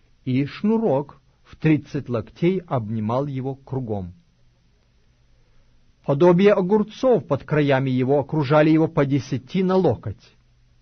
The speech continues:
окружали море со всех сторон в два ряда. Подобия огурцов были вылиты с ним одним литьём. Оно, то есть море,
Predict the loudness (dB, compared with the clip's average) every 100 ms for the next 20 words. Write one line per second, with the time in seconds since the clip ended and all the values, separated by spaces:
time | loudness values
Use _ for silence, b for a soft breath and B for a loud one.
0 | _ -10 -6 -4 0 0 0 -2 -4 -4
1 | -4 -6 -6 -8 -4 -4 -4 -8 -4 -2
2 | -2 -6 -4 -2 -2 -4 -8 -12 _ _
3 | _ _ _ _ _ -4 2 2 2 0
4 | -2 -6 -6 -4 -2 -2 -2 -2 -4 0
5 | 2 2 0 -6 -8 -10 -6 -4 -4 -6
6 | -8 -4 -4 -4 -4 -10 _ _ _ -6
7 | -6 -6 -8 -8 -8 -14 -20 _ _ _
8 | _ _ _ _ _ 0 4 4 2 0
9 | -6 -8 -6 -8 -8 -6 -6 -6 -10